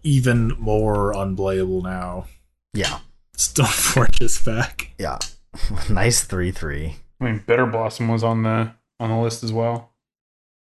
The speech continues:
Speaker 2: Yeah, Bitter Blossom goes together decently well with Stoneforge <laughs> Mystic.
Speaker 1: I know a lot of people were, um, talking about, "Oh, I hope you unban Stoneforge Mystic so I can try and play Modern Caw Blade."
Speaker 2: <laughs> Ka, ka, ka, ka.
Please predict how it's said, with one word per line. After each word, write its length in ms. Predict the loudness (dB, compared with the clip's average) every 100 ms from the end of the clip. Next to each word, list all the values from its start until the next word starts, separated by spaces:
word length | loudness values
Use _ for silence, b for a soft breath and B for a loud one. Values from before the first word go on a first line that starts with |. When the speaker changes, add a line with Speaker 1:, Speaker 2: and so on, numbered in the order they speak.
| _ _
Speaker 2:
Yeah, 140 | 0 2
Bitter 240 | 4 2
Blossom 360 | 4 4 4 2
goes 340 | 2 0 -2 -6
together 500 | -4 0 2 2 0 -8 -4
decently 420 | 0 0 0 0
well 220 | 2 2
with 100 | 2
Stoneforge 460 | 0 -2 0 -2 0
<laughs> 0 |
Mystic. 840 | 2 2 4 4 4 4 2 -2 -6 -8 -16 _ -16 -16 -20 _ _ _ _ _ -14 b b
Speaker 1:
I 60 | 2
know 140 | 4
a 20 |
lot 140 | 4 4
of 60 |
people 360 | 2 2 4 4
were, 260 | 4 4 4
um, 440 | 2 2 -2 -2 -2
talking 200 | 0 0
about, 220 | 0 0
"Oh, 160 | 2 4
I 60 |
hope 180 | 2 2
you 60 | 4
unban 300 | 4 4 0
Stoneforge 460 | 2 2 4 4
Mystic 280 | 4 2 2
so 160 | 2 0
I 80 |
can 160 | 0 -2
try 300 | -2 0 2
and 120 | 2
play 220 | 2 0 2
Modern 460 | 2 2 2 -2
Caw 400 | -4 0 2 4
Blade." 500 | 4 4 4 4 2
Speaker 2:
<laughs> 180 | -2 -4
Ka, 200 | -2 0
ka, 180 | 2 0
ka, 160 | -2
ka. 320 | -6 -6 -8